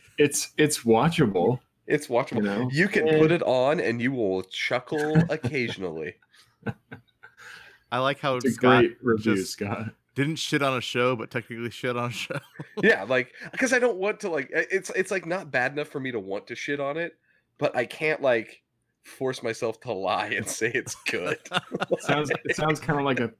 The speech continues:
Speaker 1: three-ish score, maybe.
Speaker 2: Yeah, it's, it's, like, a good, like, middle of the road. Like, it is a, uh, it is a two and a half, right? Like, it's not like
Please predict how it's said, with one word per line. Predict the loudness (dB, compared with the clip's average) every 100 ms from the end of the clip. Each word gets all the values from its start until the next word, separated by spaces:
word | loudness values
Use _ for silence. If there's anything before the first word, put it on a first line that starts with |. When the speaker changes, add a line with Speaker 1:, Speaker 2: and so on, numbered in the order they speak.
| _ _ _ _ -8
Speaker 1:
three-ish | 0 2 4 4 2 0 2 2 2 -2 -12
score, | -4 0 2 2
maybe. | 0 0 0 -2 2
Speaker 2:
Yeah, | 2 4
it's, | 4 2 0
it's, | -2 -2 0
like, | 0 0
a | -4
good, | -6 0 0 0
like, | -4 -4
middle | -6 0 0
of | 0
the | -2
road. | -4 -4 -6
Like, | -6 -8 -8
it | -4
is | -4 -4
a, | -10 -4
uh, | -4 -4 -8 -20 -4
it | 2
is | 2
a | 2
two | -2 0 0
and | 2
a |
half, | -2 -4 -8 -8
right? | -4 -2 -2
Like, | -4 -6 -8 _ -18 -2
it's | -2 -2
not | -4 -2
like | 0 0 -2 -8